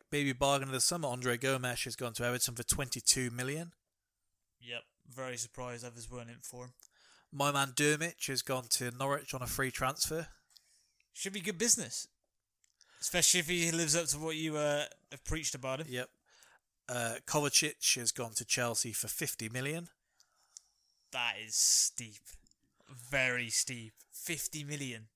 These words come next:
Speaker 1: That's Roman literally going, "Look, I can't have, uh,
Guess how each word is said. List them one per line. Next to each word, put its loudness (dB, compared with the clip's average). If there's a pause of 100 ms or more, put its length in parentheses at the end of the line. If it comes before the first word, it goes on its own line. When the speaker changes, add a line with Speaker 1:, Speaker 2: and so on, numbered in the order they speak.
(220)
Speaker 1:
That's 0
Roman 0
literally -4
going, -6 (1080)
"Look, -2
I -6
can't -6
have, -6
uh, -4